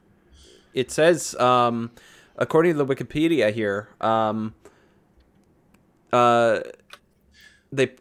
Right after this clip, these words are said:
Capcom planned to publish the game in nineteen ninety, but the release was canceled due to the California Raisins' dwindling popularity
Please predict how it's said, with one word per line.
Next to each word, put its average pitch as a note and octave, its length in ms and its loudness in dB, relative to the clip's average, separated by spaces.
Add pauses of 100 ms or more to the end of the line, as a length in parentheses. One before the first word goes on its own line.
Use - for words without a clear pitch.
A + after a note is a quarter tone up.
(120)
Capcom F3 440 4
planned F3 280 2
to F3 60 0
publish D3 480 0
the B2+ 80 -8
game C3 200 2
in A#2+ 80 -2
nineteen A#2+ 320 -4
ninety, B2+ 280 -4
but A#2 220 -4
the A#2+ 80 -6
release A#2 360 -6
was B2 100 -8
canceled D3 600 -4
due B2 100 -6
to A#2 80 -2
the G#2+ 80 -6
California D3 640 -2
Raisins' A#2 500 -2
dwindling D3+ 720 -4
popularity A2 840 -4